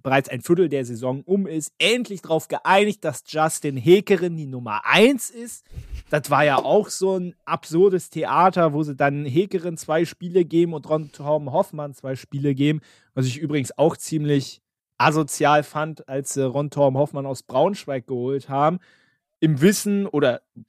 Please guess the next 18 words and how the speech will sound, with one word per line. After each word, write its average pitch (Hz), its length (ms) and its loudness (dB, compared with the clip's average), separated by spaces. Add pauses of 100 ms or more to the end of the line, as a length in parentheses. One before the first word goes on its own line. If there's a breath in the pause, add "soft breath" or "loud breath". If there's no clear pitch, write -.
wo - 140 -18
ich - 220 -8
gedacht 147 440 2
hätte, 139 160 -4
er 143 280 2
wird 160 140 0
die 156 100 -8
Nummer 139 280 -8
eins 156 320 -4
und 147 80 -14
dann, 135 220 -6
nö, 143 300 -4 (260)
auf 131 160 -10
einmal 135 240 2
doch 147 240 0
nicht. 147 240 -4 (280 soft breath)
Also, 120 360 2 (440)
ja, 98 320 -4